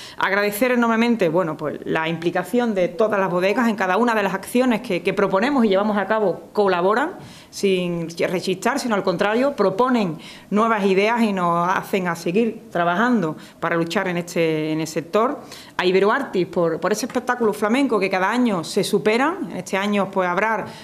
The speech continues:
un, eh, eh, escenario central y luego diferentes ubicaciones de, de, de la actividad del, del, del flamenco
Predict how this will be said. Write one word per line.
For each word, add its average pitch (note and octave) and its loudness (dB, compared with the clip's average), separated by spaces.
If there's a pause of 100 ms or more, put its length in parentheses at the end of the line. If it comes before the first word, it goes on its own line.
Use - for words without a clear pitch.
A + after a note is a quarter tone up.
(100)
un, G#3 2
eh, E3+ 0
eh, F3+ 4
escenario G#3 2
central F#3+ -2
y E3+ -2
luego F#3+ 2 (120)
diferentes G3 0
ubicaciones F3+ 0
de, D#3+ -2
de, D#3+ -2 (340)
de - -4
la E3 0
actividad F3+ 0
del, E3 0
del, D#3+ -2
del D#3 -2
flamenco G#3+ 0